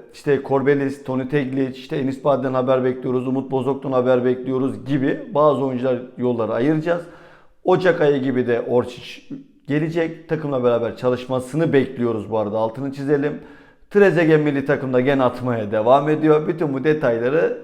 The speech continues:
konuşacağız arkadaşlar. Tabii öncelikle şöyle bir ligin panoramasına bakalım. Şöyle, e, şu tarafa da bırakalım.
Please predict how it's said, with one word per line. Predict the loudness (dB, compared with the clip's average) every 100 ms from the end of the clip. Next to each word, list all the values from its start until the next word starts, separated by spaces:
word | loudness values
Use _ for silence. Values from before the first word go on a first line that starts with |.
| -16 -4
konuşacağız | -2 -2 -4 -6 -4
arkadaşlar. | -4 -6 -8 -8 -10 -12 -16 -20 _ _
Tabii | 0 0
öncelikle | 0 -2 -2 -2 -2
şöyle | -2 -2
bir | 0
ligin | -2 -2
panoramasına | -2 0 0 -2 -4 -6 -8
bakalım. | -4 -2 -2 -6 -18 -20 -20 -8
Şöyle, | -2 4 4 4 -2 -4
e, | -2 -2
şu | -4 2
tarafa | 2 2 0
da | 0
bırakalım. | 0 0 0 -2 -4 -10